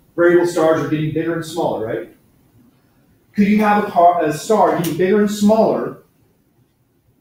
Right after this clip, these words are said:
you know, ten times a second or a thousand times a second? Does it seem reasonable?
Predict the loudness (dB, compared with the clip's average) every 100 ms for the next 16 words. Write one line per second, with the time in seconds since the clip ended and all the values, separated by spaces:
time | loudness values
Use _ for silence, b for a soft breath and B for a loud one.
0 | _ -16 -16 -2 0 0 0 0 -2 -2
1 | 0 0 -4 -8 -4 0 2 2 0 -2
2 | -4 -4 -6 -4 -4 -6 -16 _ _ _
3 | _ _ _ _ _ _ _ _ _ _
4 | -20 -4 -2 0 0 0 -4 -8